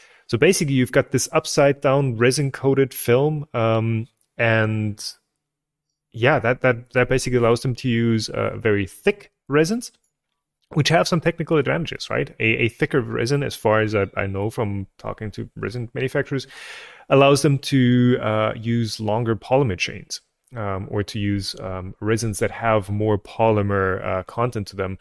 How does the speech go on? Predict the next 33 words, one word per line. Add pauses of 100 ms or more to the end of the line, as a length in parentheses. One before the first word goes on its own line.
(340)
meaning
you
get
a
stronger
part.
You
don't (140)
rely
on
the, (380)
uh,
on
the
resin (220)
polymerizing (100)
through
the
light, (420)
but
you've
got
more
of
the
finished (120)
high (180)
performance
material
in
there
already. (480)
Um,